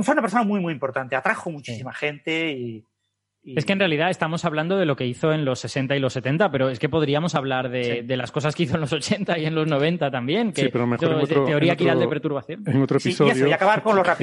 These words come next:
Speaker 1: rápido. El libro de divulgación ha escrito muchos, así que recomiendo a todos los oyentes que busquen alguno de los libros de divulgación de Weinberg. Todos son muy buenos, ¿eh?
Speaker 3: Hmm.
Speaker 1: Y después libros de texto, como ha comentado Alberto, también ha hecho los mejores libros de texto de,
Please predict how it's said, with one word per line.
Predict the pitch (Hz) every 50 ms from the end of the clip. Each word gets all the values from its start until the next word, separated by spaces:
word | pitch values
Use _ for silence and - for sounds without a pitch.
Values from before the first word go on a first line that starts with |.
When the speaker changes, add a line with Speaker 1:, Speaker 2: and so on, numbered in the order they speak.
| 143 143
Speaker 1:
rápido. | 156 -
El | - 165 160 151 151 160 - -
libro | 165 151 214 214 247
de | 208 247
divulgación | 220 226 226 202 180 - 240
ha | 208
escrito | 185 - 214 196 208
muchos, | 202 294 311 - - 285 320 269 - - _ -
así | - 151 - - 185
que | 180 214 196
recomiendo | 190 175 - 151 147 160 170 160 180
a | 175 175
todos | 175 160 165 160 156
los | 165 170 - -
oyentes | 151 139 160 160 - 190 180
que | - - - 151 143 139 131 127 123 120
busquen | 156 160 - - 156 151
alguno | 147 139 151 156
de | 147 143
los | 139
libros | 147 139 147 143
de |
divulgación | 147 135 139 120 - 143
de | 139 131
Weinberg. | 147 156 151 147 -
Todos | - 170 180 -
son | - 165 143
muy | 143 147
buenos, | 127 123 120 107 107 107 - - -
¿eh? | 202 262 - - - - - - -
Speaker 3:
Hmm. | 139
Speaker 1:
Y | 127
después | 170 - 214 196
libros | 185 190 214 214
de | 196 208 196
texto, | 214 226 - - -
como | 151 156 156
ha | 147
comentado | 170 170 156 147 175 165
Alberto, | 160 156 165 170 165 - 196
también | 165 147 143 147 151
ha | 151 147
hecho | 151 - - 170
los | 151 131
mejores | 135 135 - 147 147 135
libros | 147 - 151 151 147
de | 139 135
texto | - 156 147 - - - 175 180 - _ _ _ _ _ _ _
de, | - 143 139 131 123 139 131 131 127 127 123 123 123 120 120 123